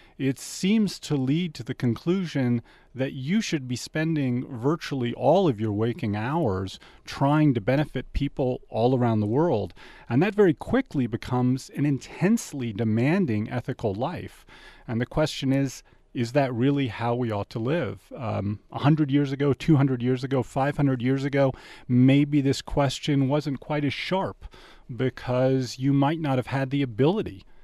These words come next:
to help anyone outside of your immediate sphere. There weren't airplanes, there weren't refrigerated trains, there weren't international banks. So you might have been able to think in distant past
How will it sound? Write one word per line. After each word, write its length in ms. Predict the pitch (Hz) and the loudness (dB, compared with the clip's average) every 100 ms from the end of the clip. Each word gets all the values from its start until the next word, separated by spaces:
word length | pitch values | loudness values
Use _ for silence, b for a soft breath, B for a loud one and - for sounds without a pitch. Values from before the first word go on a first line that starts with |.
| - | -18
to 280 | - 135 113 | -2 2 2
help 320 | 92 120 123 | 2 0 0
anyone 500 | 135 117 120 120 110 | 0 2 2 2 0
outside 420 | 98 117 - 120 | -2 -6 -2 -2
of 140 | 113 107 | 0 0
your 140 | 110 | 2
immediate 420 | 107 113 107 107 | 2 2 2 -2
sphere. 500 | - - 117 101 98 95 | -4 -4 0 0 -2 -4
There 120 | 104 | -4
weren't 280 | 98 95 90 | -4 -4 0
airplanes, 720 | 160 190 - 151 143 139 - | 2 2 2 4 4 4 0
there 100 | 107 | -6
weren't 240 | 95 107 | -8 -8
refrigerated 880 | - - 151 127 123 117 104 101 90 | -10 -8 -8 -4 0 0 0 -4 -6
trains, 760 | - 175 165 160 160 156 - - B B B | -4 0 4 4 4 4 0 -8 B B B
there 120 | 131 | -2
weren't 300 | 107 120 110 - - | 2 2 0 -4 2
international 600 | 147 135 131 120 139 107 | 8 8 8 4 0 0
banks. 560 | 92 135 151 165 - - b b b | 0 0 0 -2 -6 -16 b b b
So 540 | - - 156 156 156 165 | -8 2 6 8 8 6
you 300 | 156 185 196 | 4 2 4
might 340 | 180 175 214 | 4 4 4
have 160 | 180 131 | 2 4
been 80 | 120 | 2
able 280 | 110 95 98 | 2 -2 -4
to 80 | |
think 400 | 98 120 107 101 | -4 -4 -4 -4
in 800 | - 156 117 104 101 98 95 98 | -8 -4 0 0 0 -2 -4 -6
distant 480 | 90 135 - 110 92 _ | -4 -4 0 -2 -2 _
past 580 | - 147 131 117 - | -6 -4 -4 -6 -10